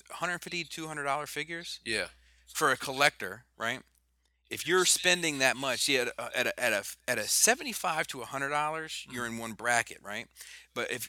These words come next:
Speaker 1: if you get into a hundred fifty to two hundred dollar figures from Play Arts,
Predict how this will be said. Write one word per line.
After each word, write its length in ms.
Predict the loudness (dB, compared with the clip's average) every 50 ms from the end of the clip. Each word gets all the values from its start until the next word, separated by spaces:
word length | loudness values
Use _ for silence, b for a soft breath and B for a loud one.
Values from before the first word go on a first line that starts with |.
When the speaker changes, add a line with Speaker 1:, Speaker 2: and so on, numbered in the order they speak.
| -12 -16 -16
Speaker 1:
if 160 | -12 -12 -10
you 80 | -8 -4
get 160 | -2 0 0
into 160 | -2 -4 -6
a 40 | -8
hundred 280 | -6 -6 -6 -6 -8 -8
fifty 180 | -10 -10 -10
to 100 | -10 -10
two 220 | -10 -10 -10 -8 -8
hundred 160 | -8 -6 -4
dollar 240 | -4 -2 -4 -4 -6
figures 380 | -8 -8 -10 -10 -10 -10 -12
from 140 | -12 -14 -14
Play 200 | -10 -6 -6 -4
Arts, 300 | -4 -6 -8 -10 -12 -12